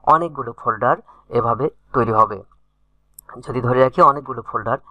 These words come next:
কিন্তু এভাবে তৈরি হতে থাকবে। তো বন্ধুরা, তো এভাবে আমি তেষট্টিটি ফোল্ডার তৈরি করে ফেলেছি।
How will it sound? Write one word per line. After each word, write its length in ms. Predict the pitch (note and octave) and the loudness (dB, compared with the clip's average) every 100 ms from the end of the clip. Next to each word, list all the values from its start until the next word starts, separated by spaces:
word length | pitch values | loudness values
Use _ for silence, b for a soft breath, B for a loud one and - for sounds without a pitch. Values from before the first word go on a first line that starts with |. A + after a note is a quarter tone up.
| _ - | _ -18
কিন্তু 180 | - | -8
এভাবে 300 | A#2 A2 C3 | -6 -4 -8
তৈরি 240 | - D3 A#2 | -2 0 0
হতে 200 | A2 A2 | -2 -4
থাকবে। 340 | A2+ F#2+ G2+ - B B - | -4 -6 -10 -12 B B 0
তো 60 | |
বন্ধুরা, 460 | D3+ E3 D#3 C3 - B B _ | 2 2 2 0 0 B B _
তো 80 | C#3+ - | -8 -4
এভাবে 380 | E3 D#3 D#3+ | 0 0 2
আমি 160 | D3 C3 | -2 -2
তেষট্টিটি 580 | B2+ - - C#3+ - D#3+ | -10 -10 -12 -14 -14 -12
ফোল্ডার 380 | - C3 B2+ B2+ | -2 0 0 -2
তৈরি 220 | B2 A2 | -4 -6
করে 160 | A#2 | -8
ফেলেছি। 500 | A#2 A#2+ A2+ - G#2 | -6 -6 -6 -8 -10